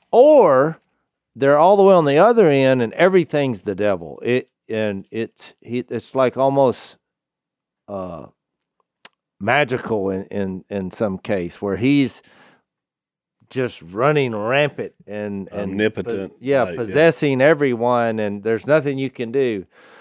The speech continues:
Speaker 1: So, and the reason I bring that up, 'cause I think somewhere in the middle of that is our, is a healthy, when you look at how he,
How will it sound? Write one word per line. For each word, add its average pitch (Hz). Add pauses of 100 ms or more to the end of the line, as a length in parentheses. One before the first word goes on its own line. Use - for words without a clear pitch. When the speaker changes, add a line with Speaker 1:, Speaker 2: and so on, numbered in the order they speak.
(180)
Speaker 1:
So, 147
and 135
the 147
reason 190
I 147
bring 143
that 120
up, 165
'cause 117
I 117
think 160
somewhere 135
in 110
the 104
middle 143
of 95
that 90 (1000)
is 104
our, 98
is 98
a 95
healthy, 101 (840)
when 101
you 104
look 113
at 87
how 101
he, 92